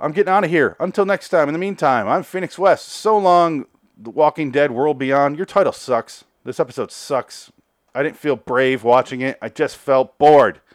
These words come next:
And like I was watching something I shouldn't be. Fucking kids just sitting there doing nothing.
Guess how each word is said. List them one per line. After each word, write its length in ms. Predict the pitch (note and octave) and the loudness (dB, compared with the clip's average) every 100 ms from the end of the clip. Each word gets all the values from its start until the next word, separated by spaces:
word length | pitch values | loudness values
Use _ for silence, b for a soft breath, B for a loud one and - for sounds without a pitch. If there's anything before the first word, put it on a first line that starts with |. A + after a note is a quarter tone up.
| b b | b b
And 120 | B2 | -8
like 160 | C3 C#3 | -6 -2
I 60 | |
was 120 | B2+ A#2+ | -2 2
watching 340 | D#3 - C#3+ | 2 2 -4
something 320 | D#3 C#3 D3 | -8 -6 -6
I 60 | A#2+ | -6
shouldn't 400 | - D#3+ C#3+ A#2 | -6 -6 -6 -4
be. 240 | A#2+ - _ b b b b - | -6 -6 _ b b b b -6
Fucking 320 | D3+ A#2+ G#2 | -6 -6 -14
kids 360 | - D#3+ C#3 A#2 | -2 0 0 -8
just 140 | - | -6
sitting 220 | D#3+ C3 | -4 -2
there 220 | C3 A2+ | -4 -6
doing 280 | F2 C#3+ A#2+ | -6 -10 -4
nothing. 380 | D3 C3+ A2+ | -2 -2 -4